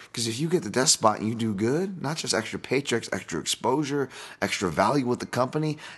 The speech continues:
extra more money, more leverage come negotiation time, more opportunities, more face time. Not just that, you can even maybe get in the commentary seat. Again, he has experience commentating, Titan F C, other places. He's good at it, Usman is.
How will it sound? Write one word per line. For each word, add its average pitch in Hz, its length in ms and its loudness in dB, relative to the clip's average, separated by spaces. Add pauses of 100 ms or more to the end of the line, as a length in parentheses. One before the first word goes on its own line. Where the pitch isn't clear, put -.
extra - 280 0
more 104 200 4
money, 113 340 2
more 107 320 2
leverage 110 460 0
come 110 180 -2
negotiation 117 840 0
time, 143 240 -2
more 127 140 0
opportunities, 156 800 -2
more 80 120 -6
face 107 300 0
time. 208 640 -2 (960)
Not 139 160 -2
just 156 160 0
that, 160 80 -6 (220)
you 185 120 -6
can 190 120 -2
even 156 160 0
maybe 147 220 0
get 156 120 -2
in - 60 -8
the 71 60 -4
commentary 156 640 -2
seat. 85 320 0
Again, 139 420 0 (200)
he - 140 -2
has 135 180 2
experience 147 500 -2
commentating, 82 580 -2
Titan 107 280 -4
F 113 100 -4
C, 113 160 -4
other 139 140 -2
places. 104 340 -2
He's 110 100 -2
good 131 260 2
at 127 120 0
it, 76 100 2
Usman 73 340 -2
is. 50 340 -8